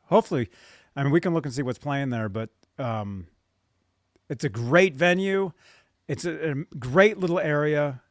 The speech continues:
Uh, there's a great restaurant around the corner. And that's right, Patrick Bertinelli did give me a Mammoth pick when I met them. So I do have a, a Mammoth pick. Um,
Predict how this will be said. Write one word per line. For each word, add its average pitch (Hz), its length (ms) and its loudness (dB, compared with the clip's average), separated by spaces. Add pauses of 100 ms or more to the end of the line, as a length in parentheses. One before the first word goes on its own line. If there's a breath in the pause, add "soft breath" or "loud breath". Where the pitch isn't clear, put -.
(280)
Uh, 123 300 -2
there's 113 160 -4
a 113 40 -8
great 151 300 4
restaurant 156 520 0
around 143 200 -4
the 127 80 -6
corner. 170 500 -4 (540)
And 185 120 0
that's 226 200 6
right, 233 260 6
Patrick 185 520 -2
Bertinelli 170 420 -2
did 151 200 -2
give 135 140 -2
me 123 80 -4
a 107 40 -4
Mammoth 104 380 -8
pick 107 240 -14 (240)
when 127 140 -10
I 107 60 -8
met 101 220 -14
them. 80 180 -20 (120)
So 127 120 -6
I 120 100 -2
do 131 120 -2
have 131 80 -2
a, 113 160 -4
a 113 60 -8
Mammoth 107 360 -8
pick. 90 240 -14 (1700)
Um, 98 500 -12